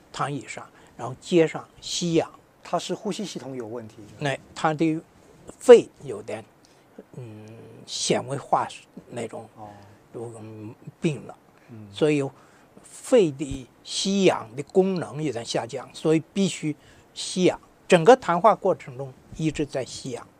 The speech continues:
Speaker 2: 哦。
Speaker 1: 嗯，我们在那儿谈，钟凤鸣说呢，就是，呃，今天由我主要谈，就是他听我介绍。嗯，一见面呢，他就说：“嗯，这是姚坚甫。”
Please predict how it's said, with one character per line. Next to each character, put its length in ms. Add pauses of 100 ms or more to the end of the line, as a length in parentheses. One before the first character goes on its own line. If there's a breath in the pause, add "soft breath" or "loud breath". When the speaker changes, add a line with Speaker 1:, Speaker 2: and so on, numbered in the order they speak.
(380)
Speaker 2:
哦。 200 (720 loud breath)
Speaker 1:
嗯， 580 (160)
我 140
们 240
在 120
那 120
儿 80
谈， 300 (180)
钟 160
凤 140
鸣 200
说 240
呢， 140
就 160
是， 180 (460 soft breath)
呃， 120
今 200
天 220 (140)
由 120
我 280 (220)
主 120
要 260
谈， 180 (800 soft breath)
就 140
是 240
他 180
听 480 (480)
我 240
介 240
绍。 240 (840 soft breath)
嗯， 320
一 220
见 240
面 320
呢， 160 (240)
他 140
就 140
说 280 (500 soft breath)
：“嗯， 60 (400)
这 140
是 240
姚 160
坚 240
甫。” 180